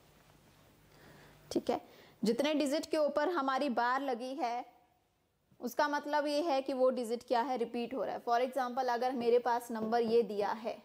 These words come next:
ज़ीरो पॉइंट वन टू और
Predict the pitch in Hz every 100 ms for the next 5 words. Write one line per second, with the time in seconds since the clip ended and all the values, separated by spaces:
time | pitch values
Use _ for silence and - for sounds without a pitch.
0 | _ - - - 208 226 240 240 226 220
1 | 247 - _ _ - - 214 220 240 254
2 | 262 302 - _ _ - 277 247 240 370
3 | 226